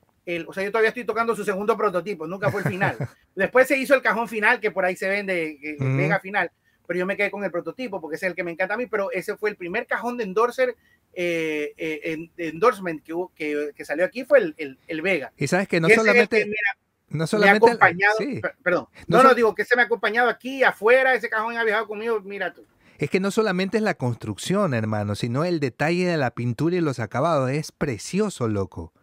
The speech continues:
Speaker 1: Sí.
Speaker 2: Es bacancísimo.
Speaker 1: Mira, ellos, él y su esposa tienen un, o sea, ellos se metieron de lleno en la, en la, ¿cómo se llama?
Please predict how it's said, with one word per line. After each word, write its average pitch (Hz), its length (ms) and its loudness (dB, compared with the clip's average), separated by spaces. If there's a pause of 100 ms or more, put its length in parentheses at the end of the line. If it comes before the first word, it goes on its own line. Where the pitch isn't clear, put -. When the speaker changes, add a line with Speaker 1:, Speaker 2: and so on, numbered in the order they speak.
(200)
Speaker 1:
Sí. 151 220 -12 (100)
Speaker 2:
Es 156 280 0
bacancísimo. 113 1080 -4
Speaker 1:
Mira, 165 400 -6
ellos, 196 540 -2
él 214 280 0
y 202 100 -10
su 170 100 -10
esposa 202 540 -6
tienen 190 480 -8 (460)
un, 190 520 -6 (840)
o 165 120 -6
sea, 143 320 -2 (760)
ellos 196 460 0
se 185 200 -6
metieron 175 440 -6
de 175 160 -4
lleno 208 500 -2
en 165 260 -6
la, 131 500 -4 (520)
en 160 240 -6
la, 143 460 0
¿cómo 160 160 -10
se 170 120 -12
llama? 196 420 -2